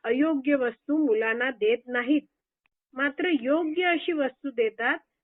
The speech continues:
त्यामुळे मुलं आहेत ते अयोग्य गोष्ट आहे ते विसरून जातात. त्याचप्रमाणे हे भगवंत आहेत, ते असंच आपल्या भक्तांसाठी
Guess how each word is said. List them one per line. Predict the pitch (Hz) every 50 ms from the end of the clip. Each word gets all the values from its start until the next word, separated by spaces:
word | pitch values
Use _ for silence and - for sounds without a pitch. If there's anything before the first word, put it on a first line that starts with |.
| _ _ _
त्यामुळे | - 269 277 277 277 277 277 285
मुलं | 277 262 262 262 262 269
आहेत | 262 262 247 262 254
ते | - _ - 285 320 392 403 _ _ _ _ _ _
अयोग्य | - 262 285 311 339 359 311 285 262 277 285 285 262 202
गोष्ट | 214 214 214 - - - 247
आहे | 226 214 220 220
ते | 214 - 285 330 330
विसरून | 240 190 202 202 - - 226 226 269 302 302
जातात. | 247 202 180 - - 185 180 180 180 180 175 175 175 _ _ _ _ _ _ _ _ _ _ _ _
त्याचप्रमाणे | - 247 262 262 262 _ - 254 254 254 247 247 262 262 294
हे | 302 294 _ - 247 226 - _ -
भगवंत | 226 208 226 254 269 285 277 262
आहेत, | 247 220 214 208 233 277 320
ते | - _ _ _ _ - 262 285 - - 202
असंच | 208 208 - 311 339 311 - -
आपल्या | 208 202 196 208 214 226
भक्तांसाठी | 220 202 190 - _ - 208 202 208 202 - 214 196 190 - 240 302 403